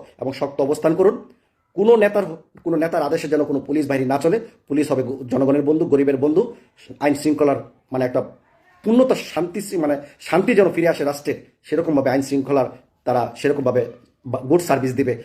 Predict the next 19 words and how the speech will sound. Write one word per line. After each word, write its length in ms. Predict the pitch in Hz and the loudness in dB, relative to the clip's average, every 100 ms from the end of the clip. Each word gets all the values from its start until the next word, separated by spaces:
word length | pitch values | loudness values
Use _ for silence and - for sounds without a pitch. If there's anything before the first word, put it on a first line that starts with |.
| - | -6
এটাই 160 | 127 | -2
আমাদের 240 | 120 113 113 | -2 -2 -4
প্রত্যাশা। 460 | 131 127 151 226 - - _ _ | -4 -2 0 0 -2 -16 _ _
তো 120 | 123 | 0
বাংলাদেশে 520 | 120 143 151 147 180 - - _ _ | 2 2 0 0 -2 -4 -14 _ _
অনেক 260 | 139 175 147 | 0 0 2
জায়গাতেই 300 | 170 165 156 | 2 2 -2
পুলিশের 360 | 151 160 180 | -4 -4 -2
ব্যর্থতা 300 | 143 139 156 | -2 -2 -2
দেখা 200 | 151 147 | -2 0
যাচ্ছে, 340 | 147 139 - - - | 0 -2 -4 -6 -4
এই 100 | 139 | -2
ব্যর্থতা 340 | 139 156 143 | 0 -2 -4
যদি 200 | 143 135 | -4 0
বারবার 360 | 123 139 139 117 | 0 2 0 0
দেখা 180 | 123 | 0
যায়, 180 | 143 165 - _ - | 0 0 -4 _ -4
জনগণ 340 | 135 135 139 | 0 2 0
কিন্তু 400 | 131 127 135 123 | -2 -2 -4 -4